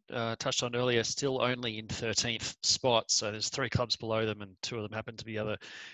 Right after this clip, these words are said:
Queensland teams. So I thought A J Brimson, absolutely sensational, um, back from, you know, some pretty major back, back stress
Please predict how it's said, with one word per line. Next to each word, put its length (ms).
Queensland 480
teams. 280
So 80
I 40
thought 300
A 120
J 160
Brimson, 460
absolutely 460
sensational, 920
um, 240
back 260
from, 480
you 120
know, 160
some 220
pretty 200
major 480
back, 200
back 160
stress 560